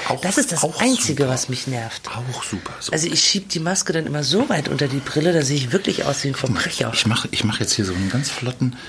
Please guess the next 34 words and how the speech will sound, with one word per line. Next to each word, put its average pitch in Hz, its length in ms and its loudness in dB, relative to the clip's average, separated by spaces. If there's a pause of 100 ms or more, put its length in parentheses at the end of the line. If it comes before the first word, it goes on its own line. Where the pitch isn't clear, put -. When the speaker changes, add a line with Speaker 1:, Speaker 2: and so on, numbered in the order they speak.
(200)
Speaker 1:
Masken-, 170 260 2
Speaker 2:
Nein, 233 120 6
die 220 120 2
wird 156 180 -2
doch - 120 -6
ganz 104 160 -2
Speaker 1:
Maskenflip. 131 560 0
Speaker 2:
dreckig. - 500 -6 (640)
Okay. 139 380 -4 (540)
Speaker 1:
Ja, 135 100 -2
Speaker 2:
Ich - 60 0
Speaker 1:
das, - 140 4
Speaker 2:
hab - 60 0
schon 277 280 0
flotter - 640 0
flippen 139 340 -2
sehen. 120 120 -2
Speaker 1:
das, 117 220 0
das, - 280 -6
das - 160 -2
sieht - 220 0
einfach - 340 -4
gut 113 300 -4
aus, 107 240 -2
wenn 95 80 0
man 95 80 2
die 87 80 2
Maske - 400 0
abzieht - 420 0
und 101 100 2
dann 110 200 4
so 120 80 2
über 95 160 0
den, 92 200 2